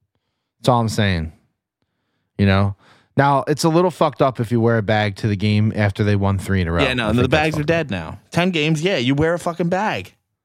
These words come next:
Speaker 1: Well, they got Montreal next. Uh, Montreal is,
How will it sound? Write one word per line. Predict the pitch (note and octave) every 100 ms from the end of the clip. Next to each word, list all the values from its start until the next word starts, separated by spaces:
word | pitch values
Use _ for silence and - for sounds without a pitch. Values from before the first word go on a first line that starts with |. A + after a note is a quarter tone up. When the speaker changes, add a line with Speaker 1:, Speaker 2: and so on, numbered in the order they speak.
| _ _ _ -
Speaker 1:
Well, | C#3
they | F3
got | G#3 G3
Montreal | F#3+ - D#3+ D#3+ E3+ D#3+
next. | D#3 D#3+ - -
Uh, | D3 C#3 C3 B2 C3+
Montreal | B2+ C#3+ E3 - D#3 D3+ D3+ C#3+
is, | C3 C3 A2